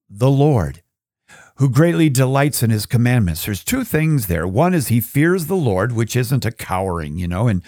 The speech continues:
hiding under the table. "Oh no, there's God, I'm hiding." But it is, it's really a man who is in awe,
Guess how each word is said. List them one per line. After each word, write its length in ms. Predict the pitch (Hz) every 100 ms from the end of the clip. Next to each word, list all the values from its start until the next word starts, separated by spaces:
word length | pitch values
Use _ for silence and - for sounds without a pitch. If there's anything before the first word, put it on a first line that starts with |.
| - -
hiding 320 | - 139 123 117
under 180 | 104
the 120 | 92 98
table. 340 | 101 104 101
"Oh 120 | 104
no, 180 | 127 131
there's 240 | 123 113 120
God, 320 | 123 117 104
I'm 120 | 95
hiding." 380 | 107 120 107 95 - - - -
But 280 | 131 151 -
it 180 | - 147
is, 300 | 156 143 113 135 113
it's 160 | 147 -
really 680 | 113 202 254 175 131 139 - -
a 100 | 120
man 300 | 135 143 131
who 160 | 123
is 240 | 127 123 127
in 160 | 127 - _ -
awe, 560 | 104 104 85 82 -